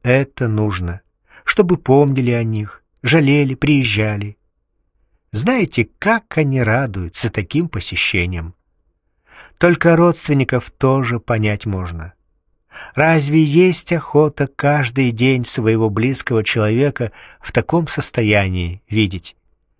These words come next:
Только расстраиваешься. Вейдеманис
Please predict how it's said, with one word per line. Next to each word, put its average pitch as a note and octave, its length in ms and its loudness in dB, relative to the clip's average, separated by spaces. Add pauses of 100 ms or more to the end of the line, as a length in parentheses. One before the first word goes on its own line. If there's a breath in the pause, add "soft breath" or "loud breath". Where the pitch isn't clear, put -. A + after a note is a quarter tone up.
(200)
Только E3+ 260 2
расстраиваешься. C#3+ 960 -4 (1800)
Вейдеманис D3 800 2